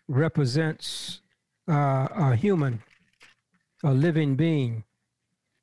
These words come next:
okay? And then we turn into Matthew chapter three, and we look at verse ten, and it says, "Now also the axe is laid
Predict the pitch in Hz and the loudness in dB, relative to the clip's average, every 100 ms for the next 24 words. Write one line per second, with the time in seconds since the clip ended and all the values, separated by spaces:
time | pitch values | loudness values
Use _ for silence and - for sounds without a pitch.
0 | 123 117 - 127 123 143 190 135 208 240 | -4 -2 0 0 0 0 -2 0 2 0
1 | 196 175 - 190 175 160 151 - - 156 | 0 -2 -2 -2 -2 -2 -2 -4 -2 0
2 | 139 131 127 117 _ _ _ _ 139 127 | 2 0 -2 -6 _ _ _ _ -4 -2
3 | 175 180 - 143 135 - 175 143 - 127 | 0 -2 0 2 2 0 -2 -2 -4 -4
4 | 156 170 147 131 - _ _ _ _ _ | 0 2 2 0 -4 _ _ _ _ _
5 | _ 143 131 135 165 165 143 120 151 139 | _ 0 2 2 0 0 -2 -2 -2 -2
6 | - 190 185 156 131 127 - 143 127 123 | -2 -2 0 0 0 -2 -2 0 0 0
7 | 127 - _ _ _ _ _ _ _ _ | -4 -10 _ _ _ _ _ _ _ _
8 | - 135 160 165 160 156 147 185 185 220 | -2 0 0 0 0 -2 -2 0 0 0
9 | - 175 156 139 156 135 151 165 190 - | 0 0 2 0 0 0 0 0 -4 -6
10 | - - 170 123 143 175 160 143 160 | -12 -4 0 0 2 2 2 0 -2